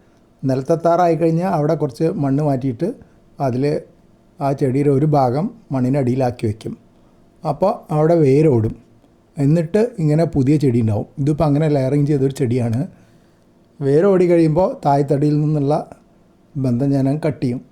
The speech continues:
അപ്പോൾ അത് വേറെ ചെടിയാവും. ഇപ്പോൾ കണ്ടത് ഒരു ചെടിയാണ്. പക്ഷേ എല്ലാം കൂടെ ഒന്നിച്ച് ഇടതു-, ഇടതൂർന്ന് വളർന്നുകൊണ്ട് ഏത് ചെടിയുടെ ഇലയായതെന്ന് കണ്ടുപിടിക്കാൻ ബുദ്ധിമുട്ടാണ്. കണ്ടുപിടിക്കണേ ഒന്ന് മുറിച്ചിടേണ്ടി വരും. ഇതാ വേറൊരെണ്ണം ലെയർ ചെയ്തത്.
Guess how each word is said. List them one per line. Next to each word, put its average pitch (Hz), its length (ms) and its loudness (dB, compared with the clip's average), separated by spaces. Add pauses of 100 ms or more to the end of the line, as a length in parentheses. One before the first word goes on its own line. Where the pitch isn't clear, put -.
(100)
അപ്പോൾ 160 200 0
അത് 170 80 0
വേറെ 143 220 2
ചെടിയാവും. 117 400 -4 (340)
ഇപ്പോൾ - 340 -8
കണ്ടത് 175 420 0 (600)
ഒരു 160 100 -2
ചെടിയാണ്. 156 560 0 (840)
പക്ഷേ 165 180 -2
എല്ലാം 143 280 2
കൂടെ 180 160 2
ഒന്നിച്ച് 170 320 0
ഇടതു-, 170 500 2 (200)
ഇടതൂർന്ന് 175 460 2
വളർന്നുകൊണ്ട് 170 960 2 (380)
ഏത് 139 260 2
ചെടിയുടെ 165 420 2
ഇലയായതെന്ന് 165 680 2
കണ്ടുപിടിക്കാൻ 160 420 2
ബുദ്ധിമുട്ടാണ്. 139 560 0
കണ്ടുപിടിക്കണേ 123 420 -2
ഒന്ന് 139 240 2
മുറിച്ചിടേണ്ടി 123 440 0
വരും. 104 180 -6 (120)
ഇതാ 139 180 0 (480)
വേറൊരെണ്ണം 156 680 2 (160)
ലെയർ 135 260 -2
ചെയ്തത്. 113 540 -2